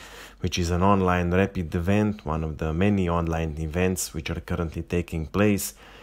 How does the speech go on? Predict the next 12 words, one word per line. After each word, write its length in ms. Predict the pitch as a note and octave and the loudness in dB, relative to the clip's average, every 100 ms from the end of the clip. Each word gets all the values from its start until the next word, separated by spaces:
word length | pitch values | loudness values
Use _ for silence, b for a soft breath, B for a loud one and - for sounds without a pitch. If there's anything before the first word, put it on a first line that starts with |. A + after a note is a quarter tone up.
| B B - | B B -2
In 180 | F#2+ E2+ | 0 0
the 80 | |
game, 440 | D#2+ F#2 G2 F#2+ E2 | 0 2 4 2 -2
Fabiano 640 | - E2+ E2 E2+ E2+ E2 | -4 -4 -2 0 0 -2
Caruana 680 | - E2 D#2+ F2 F2 F2 E2+ | -2 -2 0 0 0 0 -2
had 240 | D#2 D#2 | -4 -4
white 240 | D#2+ F#2 - | 0 -2 0
pieces 380 | G#2+ - F#2+ D#2+ | -4 -2 -4 -4
and 200 | D#2+ - | -4 -6
he 200 | D#2+ D2+ | -8 -8
started 580 | - F2+ E2+ E2+ - | -2 -2 -2 -4 -4
with 220 | E2+ E2 | -2 -2